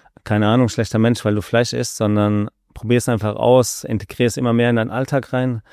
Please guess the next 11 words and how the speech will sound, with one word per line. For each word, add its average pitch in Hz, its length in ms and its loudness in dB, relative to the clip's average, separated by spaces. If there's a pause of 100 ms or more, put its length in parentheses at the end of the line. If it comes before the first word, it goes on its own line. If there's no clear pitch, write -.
(240)
damit's, - 720 -2 (800)
am 110 140 -4
Ende 147 180 4
betrifft's - 380 -2
uns 120 160 -2
wirklich 131 340 -2
alle, 147 200 -2
es 127 140 -8
ist 135 160 -8
einfach 135 240 -8
so. 147 320 -6